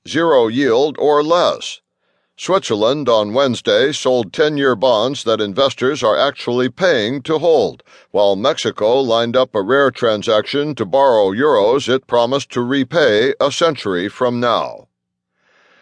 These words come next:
Pincus will retake Zynga C E O post. Zynga founder Mark Pincus is returning as C E O, replacing the person who had replaced him, Don Matrick,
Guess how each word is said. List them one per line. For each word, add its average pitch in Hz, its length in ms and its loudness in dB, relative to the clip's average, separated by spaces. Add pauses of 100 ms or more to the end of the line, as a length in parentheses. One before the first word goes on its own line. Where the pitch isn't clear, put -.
(260)
Pincus 143 500 -2
will 113 260 0
retake 131 600 -2
Zynga 143 560 0
C 143 240 -4 (140)
E 165 40 0
O 156 220 4
post. 95 580 -2 (480)
Zynga 151 460 0
founder 135 480 0
Mark 123 320 0
Pincus 131 500 -2
is 127 160 -2
returning 139 560 0
as 131 260 2
C - 300 -4
E 165 160 0
O, 120 320 2 (240)
replacing 135 680 -2
the 110 100 -2
person 110 400 -2
who 120 180 -2
had 120 160 0
replaced 127 500 -2
him, 104 460 -2
Don 113 320 0
Matrick, 131 540 -2